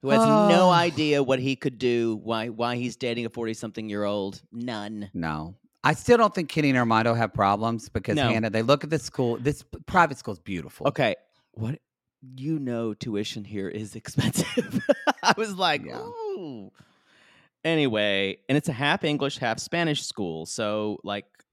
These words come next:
Speaker 1: and Hannah even says, "I like this." 'Cause she
Speaker 2: They
Speaker 1: bougie like that, y'all. Hannah
Speaker 2: She bougie.
Speaker 1: bougie.
Speaker 2: Like her daddy. Like her
Speaker 1: Yes.
Speaker 2: daddies. And you know what? Besi-, they're making that candle money.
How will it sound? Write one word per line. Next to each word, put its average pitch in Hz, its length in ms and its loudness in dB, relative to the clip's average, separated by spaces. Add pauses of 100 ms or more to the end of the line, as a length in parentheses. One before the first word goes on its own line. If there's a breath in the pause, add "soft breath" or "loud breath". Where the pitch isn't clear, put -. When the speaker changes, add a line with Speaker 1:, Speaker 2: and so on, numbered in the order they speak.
(120)
Speaker 1:
and 117 320 0
Hannah 208 240 0
even 240 100 -2
says, 175 260 -4
"I 349 160 6 (120)
like 339 160 0
this." 139 460 -4 (1080)
'Cause 165 160 6
she 175 140 4
Speaker 2:
They 143 160 8
Speaker 1:
bougie 131 180 6
like 110 280 4
that, 117 140 6
y'all. 113 220 6
Hannah 254 340 4
Speaker 2:
She 202 100 2
bougie. 392 340 6
Speaker 1:
bougie. 359 580 2
Speaker 2:
Like 131 200 0
her 165 100 0
daddy. 139 580 4 (140)
Like 147 220 6
her 156 100 6
Speaker 1:
Yes. 139 80 2
Speaker 2:
daddies. 147 600 6 (320 loud breath)
And 180 120 0
you 202 60 -2
know 214 80 0
what? 214 340 2
Besi-, 180 280 -4 (100)
they're 196 220 4
making 247 280 0
that 185 140 0
candle 139 380 2
money. 135 460 0